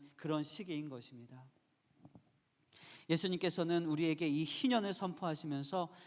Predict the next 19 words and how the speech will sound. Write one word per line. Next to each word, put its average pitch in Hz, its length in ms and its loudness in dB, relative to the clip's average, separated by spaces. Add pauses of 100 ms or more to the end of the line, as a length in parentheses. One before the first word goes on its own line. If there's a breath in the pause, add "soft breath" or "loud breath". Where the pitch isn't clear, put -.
(120 loud breath)
우리가 175 400 6
공-, 185 340 0
궁극적으로 208 800 2
돌아가야 160 580 2
할 151 340 -2 (340 loud breath)
하나님께로 226 680 4
나아갈 190 480 4
수 196 180 -4
있는 156 480 -2 (360 soft breath)
그런 156 500 0
길을 180 540 2 (760 soft breath)
열어주셨습니다. 131 1040 -2 (1300 loud breath)
여러분, 147 520 2 (1120 soft breath)
우리는 185 520 4
예수님의 214 600 6
그 196 180 2
십자가 202 560 4
길을 160 320 2
통해서 135 640 -2